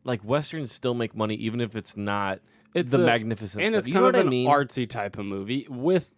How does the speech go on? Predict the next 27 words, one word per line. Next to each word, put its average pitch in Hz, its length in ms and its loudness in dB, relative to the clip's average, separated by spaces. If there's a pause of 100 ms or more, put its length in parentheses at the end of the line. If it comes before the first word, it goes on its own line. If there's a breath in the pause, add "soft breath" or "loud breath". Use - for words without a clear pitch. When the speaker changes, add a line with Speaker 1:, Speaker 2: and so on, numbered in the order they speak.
(540)
Speaker 2:
four, 196 480 4
three 170 720 2 (560)
fantastic, 160 800 2
well-known 110 380 2
actors, 113 380 -6
and 135 120 0
then 135 120 4
Riz 151 220 4
Ahmed, 135 360 4
who 123 400 -2
holds 143 280 2
his 120 140 0
own 135 220 2
and 123 120 2
is 123 100 0
very 139 280 2
good 135 180 2
in 135 80 0
a 117 60 0
lot 127 180 6
of 123 60 0
things 139 180 2
Speaker 1:
Three 233 160 4
Speaker 2:
I've 165 60 -4
seen. 135 380 0
Speaker 1:
Oscar-nominated 117 1300 0
Speaker 2:
Yes. 277 640 4